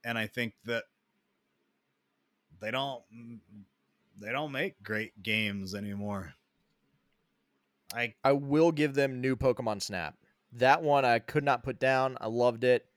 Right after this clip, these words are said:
Speaker 1: Let's
Speaker 2: They had, like, achievements in game, and I was like, "All right."
Speaker 1: Let's specifically only count one hundred percent fully Nintendo made games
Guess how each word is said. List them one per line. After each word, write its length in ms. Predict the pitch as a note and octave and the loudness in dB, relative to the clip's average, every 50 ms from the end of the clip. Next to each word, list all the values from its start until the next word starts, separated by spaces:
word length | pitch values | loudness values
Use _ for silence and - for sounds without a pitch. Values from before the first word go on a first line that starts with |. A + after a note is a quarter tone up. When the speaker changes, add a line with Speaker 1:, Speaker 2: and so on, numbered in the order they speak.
| _ _ - - _ - | _ _ -20 -20 _ -6
Speaker 1:
Let's 380 | A#2 C3+ E3 D#3 - - - - | -4 -4 -2 -4 -4 -10 -8 -4
Speaker 2:
They 120 | - A2 | -2 0
had, 180 | G#2 C3 C3 B2+ | 4 4 4 6
like, 160 | C3+ B2+ A#2+ | 4 2 2
achievements 480 | C#3+ B2+ - - C3 B2+ B2+ A#2+ - - - | 0 -6 -6 -6 -6 -4 -6 -6 -8 -8 -8
in 220 | B2+ C3 C3+ B2+ | -8 -8 -6 -6
game, 420 | A2+ A2+ G#2 F#2+ F2+ E2+ F2 F2+ A2 - | -4 -2 -2 -2 -4 -6 -10 -14 -18 -18
and 100 | - G#2+ | -14 -12
I 20 | G#2+ | -10
was 80 | G2+ | -8
like, 140 | G2+ F#2+ F#2+ | -8 -8 -6
"All 60 | F#2+ | -6
right." 180 | F#2 D#2 D2+ - _ _ _ _ _ _ _ _ _ _ _ _ _ _ _ _ _ _ _ _ _ _ _ _ _ _ _ _ _ _ _ | -6 -8 -8 -10 _ _ _ _ _ _ _ _ _ _ _ _ _ _ _ _ _ _ _ _ _ _ _ _ _ _ _ _ _ _ _
Speaker 1:
Let's 300 | - D3 D3 E3 D#3 - | -8 -4 -2 -2 -2 -2
specifically 920 | - - - D#3 D3 - - - D3+ D3 - - C#3 B2+ - B2+ B2 A#2+ A#2 | -6 -6 -4 -4 -4 -4 -2 0 0 0 0 0 -6 -4 -4 -2 -2 -2 -2
only 400 | A2 G#2+ A2 A2+ A2+ A2+ A#2 G#2+ | -2 -2 -2 0 0 -2 -4 -4
count 380 | - - A2+ G#2+ G#2 G#2 G#2 - _ _ _ _ _ _ _ _ _ _ _ _ _ _ _ _ _ _ _ _ _ _ _ _ _ _ _ _ _ _ _ _ _ _ | -4 -4 -2 -2 -2 -2 -4 -8 _ _ _ _ _ _ _ _ _ _ _ _ _ _ _ _ _ _ _ _ _ _ _ _ _ _ _ _ _ _ _ _ _ _
one 240 | - A2+ A#2+ C3+ B2 | -6 -2 0 0 2
hundred 360 | A#2 B2 B2 B2 A#2 A2+ - | 2 2 2 2 2 0 0
percent 440 | - A#2 - - B2 A2+ A2 - - | -2 -6 -4 -2 -4 -4 -4 -6 -6
fully 380 | - - A2+ A2 G#2+ A2 G#2 | -2 0 2 2 2 2 2
Nintendo 640 | G2+ G2+ G2+ G2 G2 - A#2 A2 G#2 G2+ G2+ G2+ G2 | 0 0 -2 -4 -4 -4 -4 -4 -2 -2 -2 -2 -4
made 300 | F#2+ G2 F#2 F#2 F#2 F2 | -4 -4 -6 -6 -8 -8
games 420 | E2 F2 E2 D#2+ D#2 _ - - | -10 -12 -14 -14 -16 _ -18 -18